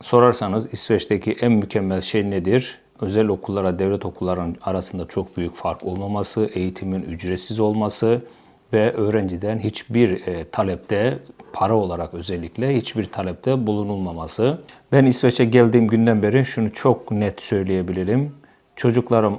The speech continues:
adına hiçbir eğitim masrafı yapmadım. Yani ne bir kalem aldım, ne bir silgi aldım, ne bir defter aldım, ne başka bir şey. Her şey, yemek dahil her şey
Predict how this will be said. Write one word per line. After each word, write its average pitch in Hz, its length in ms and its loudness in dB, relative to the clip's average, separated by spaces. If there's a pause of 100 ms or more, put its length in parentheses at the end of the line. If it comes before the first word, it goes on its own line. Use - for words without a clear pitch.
adına 110 640 0 (260)
hiçbir 117 600 2
eğitim 101 360 -2
masrafı 95 580 -4
yapmadım. 82 500 -4 (180)
Yani 104 520 -2
ne 123 260 4
bir 123 160 6
kalem 117 380 2
aldım, 117 380 2
ne 98 160 -2
bir 110 100 2
silgi 107 440 0
aldım, 110 320 2
ne 104 160 -2
bir 107 200 -2
defter 107 380 0
aldım, 107 360 0
ne 107 120 -2
başka 98 380 -4
bir 80 80 -6
şey. - 200 -10 (500)
Her 143 400 6
şey, 107 460 0
yemek 110 380 2
dahil 92 300 0
her 117 320 2
şey 127 540 2